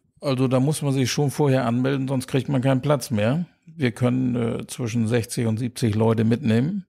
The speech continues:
Gäste mitnehmen. Und das ist für Cuxhavener genauso geeignet wie für Urlaubsgäste. Kinder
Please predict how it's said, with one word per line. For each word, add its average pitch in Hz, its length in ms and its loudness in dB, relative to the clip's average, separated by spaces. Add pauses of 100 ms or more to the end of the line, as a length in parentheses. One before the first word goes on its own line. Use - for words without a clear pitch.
(600)
Gäste 120 420 0
mitnehmen. 113 560 0 (760)
Und 131 240 0
das 120 160 0
ist 147 140 -2
für 123 240 0
Cuxhavener 110 680 0
genauso 123 800 -2
geeignet 127 540 0
wie 127 100 -2
für 117 480 -2 (320)
Urlaubsgäste. 123 920 0 (920)
Kinder 131 560 0